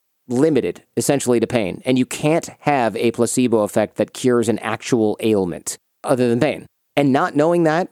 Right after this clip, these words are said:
is very problematic because you see these cures online or these people talking on T V, "Look at this, it cures this, it cures that," and it, that is just not true. It's dangerous, and it can dissuade people from getting actual, real medical treatment,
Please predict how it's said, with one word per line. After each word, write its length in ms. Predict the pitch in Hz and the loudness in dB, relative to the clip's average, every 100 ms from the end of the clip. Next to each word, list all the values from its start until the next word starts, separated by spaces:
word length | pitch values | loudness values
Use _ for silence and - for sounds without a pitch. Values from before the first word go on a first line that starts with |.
| - | -2
is 180 | 131 | -2
very 340 | 113 135 147 143 | 2 2 4 2
problematic 640 | - 135 117 113 104 92 | 0 0 0 2 0 -2
because 240 | 117 127 110 | -2 0 0
you 80 | |
see 320 | 120 - 190 214 | -2 -2 0 2
these 260 | 170 151 | 2 0
cures 400 | - - 156 147 | -2 2 2 4
online 640 | 139 117 156 180 170 165 - _ _ | 2 2 2 2 2 0 -2 _ _
or 300 | 131 131 123 | 0 2 2
these 200 | 117 117 | 2 0
people 360 | - 135 131 120 | 0 0 2 0
talking 400 | 135 127 127 120 | 0 -2 0 0
on 160 | 104 | 0
T 200 | 92 123 | -2 0
V, 280 | 120 185 147 | 2 2 2
"Look 220 | 120 113 | 2 0
at 80 | 117 | 0
this, 260 | 180 165 123 | 2 2 0
it 60 | |
cures 320 | - 156 147 120 | -2 0 2 2
this, 240 | 170 147 | 0 0
it 60 | 120 | 0
cures 200 | 139 127 | 0 2
that," 160 | 156 | 2
and 260 | 131 131 - | 2 0 0
it, 160 | 135 - | -2 0
that 120 | 165 | 0
is 140 | 170 | 0
just 520 | 104 - 143 151 - - _ _ | -2 0 0 -2 -8 -16 _ _
not 320 | 107 113 131 | 0 0 0
true. 440 | - 220 226 101 - | 0 2 2 -2 -2
It's 160 | 120 | -2
dangerous, 640 | - 160 220 123 98 - - _ _ - | 0 2 2 0 -2 -6 -12 _ _ -2
and 100 | 139 | 0
it 80 | |
can 140 | - 151 | 0 0
dissuade 420 | 143 - 160 185 | 0 2 2 2
people 260 | 185 165 156 | 0 0 0
from 160 | 143 | 0
getting 260 | 127 127 123 | 2 2 2
actual, 600 | 127 147 - 170 165 151 - | -2 -2 0 2 4 0 -4
real 500 | 104 151 202 156 - | 0 2 4 2 0
medical 380 | 113 113 104 107 | 0 0 0 -2
treatment, 540 | - 98 87 98 - | -2 -2 -2 -6 -8